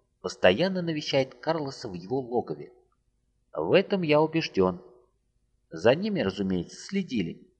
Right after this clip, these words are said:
Но они уходят только днем. И всякий раз оказывалось, что по своим обычным делам. Но там есть один, который уходит из ранчо ночью, а выследить его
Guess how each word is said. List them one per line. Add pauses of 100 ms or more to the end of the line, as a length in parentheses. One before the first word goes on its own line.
(560)
Но
они (320)
уходят
только
днем. (540)
И
всякий
раз
оказывалось, (500)
что
по
своим (120)
обычным
делам. (960)
Но
там
есть
один, (600)
который
уходит
из
ранчо
ночью, (640)
а
выследить
его